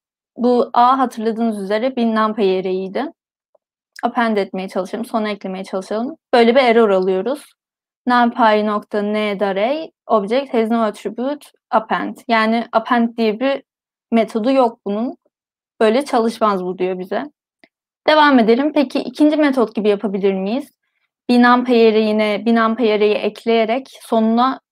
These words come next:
e, koyabilir miyiz?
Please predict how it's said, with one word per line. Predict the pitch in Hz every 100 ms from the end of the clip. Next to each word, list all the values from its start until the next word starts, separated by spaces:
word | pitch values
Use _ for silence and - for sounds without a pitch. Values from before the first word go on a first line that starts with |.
| _
e, | 214 202 202 202 202 202 208 - _ _ _ _ _ _ _ _ _ _
koyabilir | - 214 202 196
miyiz? | 190 185 254 -